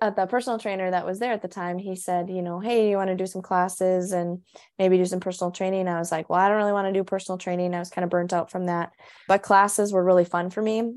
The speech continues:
I made 'em really fun, and I loved, you know, of course, people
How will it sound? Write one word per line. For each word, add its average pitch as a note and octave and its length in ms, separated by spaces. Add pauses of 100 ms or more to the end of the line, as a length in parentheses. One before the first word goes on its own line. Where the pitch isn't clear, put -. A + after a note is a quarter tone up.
I - 80
made F#3 200
'em G3 80
really F#3+ 200
fun, F#3 340
and F3+ 260 (320)
I F#3 100
loved, F3+ 640
you F#3+ 100
know, F3 340 (160)
of F#3 140
course, - 480 (160)
people G3 420